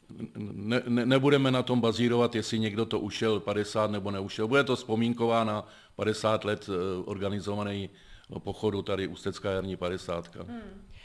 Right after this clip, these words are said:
Speaker 2: A ještě na závěr nám řekněte, kolik vás je organizovaných v Klubu českých turistů Spartak Ústí nad Labem. Víme to?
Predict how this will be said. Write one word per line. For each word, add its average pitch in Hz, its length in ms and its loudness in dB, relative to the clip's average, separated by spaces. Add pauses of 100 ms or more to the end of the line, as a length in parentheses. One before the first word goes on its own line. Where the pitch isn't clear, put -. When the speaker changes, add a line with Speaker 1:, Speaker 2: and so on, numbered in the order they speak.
(160)
Speaker 2:
A 226 40 -6
ještě 226 180 -2
na 226 120 0
závěr 220 340 2
nám 233 200 0
řekněte, 220 380 -2
kolik 214 260 0
vás 220 380 2
je 277 280 4
organizovaných 202 1300 0
v 170 120 -8
Klubu 202 300 -2
českých 196 460 -4
turistů 185 540 -2
Spartak 180 480 -4
Ústí 190 280 -8
nad 180 140 -2
Labem. 170 520 -2
Víme 170 280 -2
to? 349 300 -4